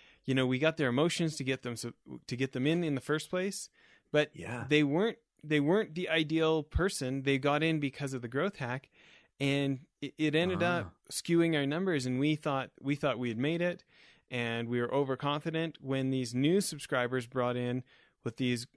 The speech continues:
Speaker 1: growth hacking tricks, didn't stay, didn't end up being a benefit to the business, but did waste a li-,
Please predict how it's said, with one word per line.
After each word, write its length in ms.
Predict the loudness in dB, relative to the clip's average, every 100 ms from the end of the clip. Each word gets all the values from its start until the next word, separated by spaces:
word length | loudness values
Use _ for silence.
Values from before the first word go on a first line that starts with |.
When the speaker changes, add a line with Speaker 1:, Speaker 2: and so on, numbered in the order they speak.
| -8
Speaker 1:
growth 240 | 0 2
hacking 400 | 2 -2 -4 -8
tricks, 540 | -6 -2 -2 -4 -14 -14 _ _ _ _ _ -2
didn't 260 | 0 2
stay, 340 | 0 2 2 0
didn't 320 | 2 2 4
end 160 | 2 0
up 100 | 0
being 200 | 0 0
a 40 |
benefit 320 | 0 -2 -4
to 80 | -8
the 60 | -6
business, 360 | -6 -4 -8
but 220 | -8 -4
did 160 | 2 2
waste 260 | 4 0 -2
a 60 |
li-, 380 | 0 0 0 -4